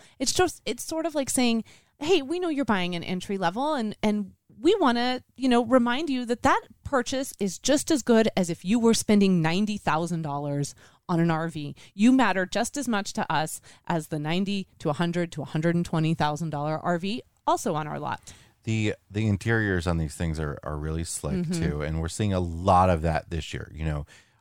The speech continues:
Speaker 2: lot of new interior changes this year. On, on, they're really starting to look much better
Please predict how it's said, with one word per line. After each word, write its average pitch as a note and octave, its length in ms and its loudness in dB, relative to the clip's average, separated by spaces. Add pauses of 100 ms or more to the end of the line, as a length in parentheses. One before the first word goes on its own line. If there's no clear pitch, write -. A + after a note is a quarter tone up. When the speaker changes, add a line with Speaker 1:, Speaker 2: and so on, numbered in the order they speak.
Speaker 2:
lot F#2+ 480 4
of F#2 180 2
new F#2 300 4
interior E2 680 -4
changes D2 520 -6 (100)
this E2 360 -6
year. D#2 340 -4
On, D2 240 -6 (100)
on, D#2 180 -8 (120)
they're D2+ 300 -8
really F2 320 -4
starting E2 400 -2
to D#2+ 100 -8
look D2+ 360 -6 (640)
much F#2 460 -2
better D2+ 440 -4